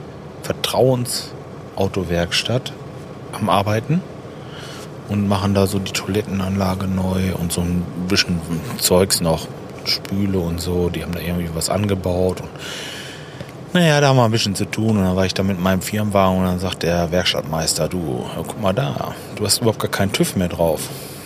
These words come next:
„Tja, seit Dezember.“ Macht ja nichts. Ist bloß blöd, weil das eine bl-, grüne Plakette ist. Und, ähm, naja, was soll's?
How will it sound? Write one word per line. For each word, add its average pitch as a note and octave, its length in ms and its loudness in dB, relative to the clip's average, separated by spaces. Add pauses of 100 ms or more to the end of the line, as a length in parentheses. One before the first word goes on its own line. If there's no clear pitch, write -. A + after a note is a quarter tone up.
(220)
„Tja, F#2 300 4
seit E2 300 -6
Dezember.“ F#2 560 0 (1000)
Macht - 240 -4
ja G#2+ 140 4
nichts. F2+ 360 -2
Ist G2+ 180 -8
bloß B2 200 0
blöd, A2+ 380 2
weil B2 100 6
das A2+ 160 4
eine A#2 80 2
bl-, G#2 260 -6
grüne A#2+ 300 4
Plakette B2 600 -2
ist. G2 340 0 (560)
Und, A#2 260 -2
ähm, G2+ 340 2 (800)
naja, G2 320 6 (1000)
was C3 160 4
soll's? C3 600 6